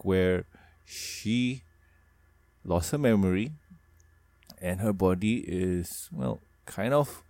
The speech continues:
rare and powerful. So, how do I want to synopsize this? Let's just say that this was a very interesting movie for the fact that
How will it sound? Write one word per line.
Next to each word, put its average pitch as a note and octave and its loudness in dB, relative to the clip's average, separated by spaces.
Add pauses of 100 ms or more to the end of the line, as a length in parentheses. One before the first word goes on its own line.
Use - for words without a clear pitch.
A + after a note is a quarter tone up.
(160)
rare A2 4
and A2+ 2
powerful. G2+ 0 (1040)
So, A2+ 4 (360)
how C3 0
do - 0
I A#2+ 2
want G#2 2
to F2 -6
synopsize - -4
this? F2 -6 (320)
Let's F3+ 0
just A#3 0
say C4+ 0
that D#3+ 2
this E3+ -4
was C3+ 0
a A2 -2
very C#3 0
interesting A#2+ -2
movie F#2 0
for F#2+ -8
the G2 -4
fact A2 -2
that G2+ 0